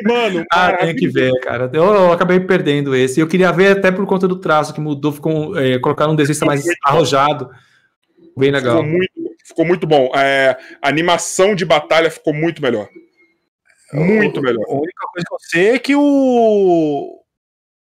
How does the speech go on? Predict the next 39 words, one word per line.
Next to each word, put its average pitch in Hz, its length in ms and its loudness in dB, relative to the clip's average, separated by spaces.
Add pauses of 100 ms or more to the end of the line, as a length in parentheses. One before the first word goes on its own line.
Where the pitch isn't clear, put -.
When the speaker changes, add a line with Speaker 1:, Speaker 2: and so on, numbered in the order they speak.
(180)
Speaker 3:
o 147 120 -6
antigo, 185 680 -6 (300)
é... 131 720 -2
Putz, - 220 -20
esqueci - 300 -14
o 254 40 -8
nome 226 140 -6
do 123 100 -10
cara, 156 300 -2
Speaker 1:
O - 40 2
Akira? 170 360 2
Speaker 3:
mano. 127 100 -4 (680)
Isso, 160 380 -2
ele 143 140 2
voltou 180 520 2
a, 208 180 4
a, 196 180 4
Speaker 1:
Toriyama 190 240 2
Speaker 3:
a 185 60 -8
produzir, 175 440 0
Speaker 1:
voltou. 170 240 -6
Speaker 3:
é, 165 80 0 (340)
voltou 160 340 -6
a 180 80 0
cri-, 196 260 -8
a, 156 240 0
Speaker 2:
Que 151 60 2
é 160 40 2
o 151 160 -2
Speaker 3:
a 139 60 0
Speaker 1:
A - 60 2 (100)
partir 180 140 0
Speaker 2:
Toriyama? 160 560 0
Speaker 1:
desse - 420 -12
filme, 214 500 -4
a 170 100 0
partir 180 380 -4
desse 226 260 -6
filme, 175 540 -8